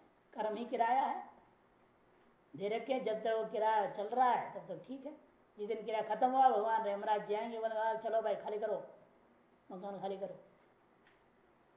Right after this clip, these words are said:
ले जाएंगे आपको। तो इसलिए कहते हैं कि वो जो है ना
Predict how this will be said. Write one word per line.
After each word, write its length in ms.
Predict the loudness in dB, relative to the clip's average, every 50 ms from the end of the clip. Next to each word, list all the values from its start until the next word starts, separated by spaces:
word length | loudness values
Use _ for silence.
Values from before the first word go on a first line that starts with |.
| _ _ _ -6
ले 120 | -4 -4 -2
जाएंगे 300 | 0 -2 -2 -4 -6 -8
आपको। 240 | -10 -10 -12 -18 -20 -20 -20 _ _ _ _ _ _ _ _ _ _ _ _ _ -2
तो 60 | -2
इसलिए 240 | 2 6 10 10 10
कहते 320 | 12 12 12 12 12 10 8
हैं 380 | 8 8 6 4 4 2 4
कि 120 | 6 6 6
वो 280 | 8 10 12 12 12
जो 140 | 12 12 12
है 140 | 12 12 12
ना 420 | 12 10 10 12 12 12 12 12